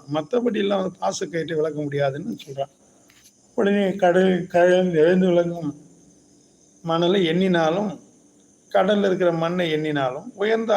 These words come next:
ஆகாயத்தை உள்ள விண்மீன்களை எண்ணினாலும் முடிவில்லாமல் என் கட்டளையின்படி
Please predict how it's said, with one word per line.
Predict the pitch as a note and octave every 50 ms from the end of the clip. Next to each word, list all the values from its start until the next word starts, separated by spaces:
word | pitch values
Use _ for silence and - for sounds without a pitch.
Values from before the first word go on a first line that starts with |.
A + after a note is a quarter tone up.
| F#3
ஆகாயத்தை | F3+ F#3 F#3 F3+ F#3+ F#3+ F#3+ F#3+ F#3 F#3 F3
உள்ள | F3 F3 F3 E3+ D#3+
விண்மீன்களை | D#3 E3+ F#3+ G3+ G#3 G#3 G3 F#3+ F#3 F3+ E3 D#3
எண்ணினாலும் | D#3 D#3 D#3 D#3 D3 C#3+ C3+ C#3+ - - - - _ _ _ _ _ _ _ _ _
முடிவில்லாமல் | D3+ D3+ D3+ F3+ F#3 F#3+ G3 G3 G3 G3 G3 G3 G3 G3 G3+ G#3 G#3+ A3+ G#3+ G3
என் | F#3 F3 E3 D#3+ -
கட்டளையின்படி | - - - - G3+ G3 F#3+ F#3 F#3 F3+ E3+ E3 D#3+ E3+ F3 G3+